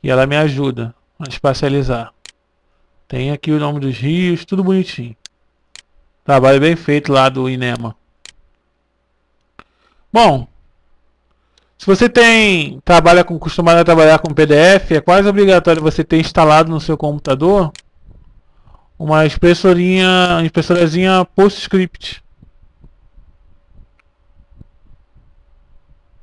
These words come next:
Porque ela te ajuda a gerar arquivo P D F. Tem, tem vários modelos na internet, Cut P D F, Primo P D F. Eu uso o Primo P D F.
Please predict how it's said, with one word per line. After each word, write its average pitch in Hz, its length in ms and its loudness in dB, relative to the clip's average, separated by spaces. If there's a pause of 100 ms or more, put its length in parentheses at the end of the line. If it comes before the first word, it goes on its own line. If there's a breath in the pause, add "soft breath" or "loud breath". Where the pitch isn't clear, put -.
(500)
Porque 160 240 -4
ela 170 240 6
te 208 120 0
ajuda 180 440 4 (2000)
a 147 100 2
gerar 180 720 4 (400)
arquivo 165 480 0
P 160 140 0
D 147 80 2
F. 123 480 -2 (2000)
Tem, 180 220 0
tem 196 360 0
vários 247 840 4
modelos 160 460 2
na 170 100 0
internet, 143 560 -2
Cut 185 380 2
P 156 140 2
D 143 100 2
F, 160 720 4
Primo 170 280 0
P 147 140 0
D 139 80 -2
F. 151 300 0
Eu 233 80 2
uso 247 140 0
o 233 40 -12
Primo 233 240 -4
P 220 100 2
D 185 80 0
F. 120 420 -2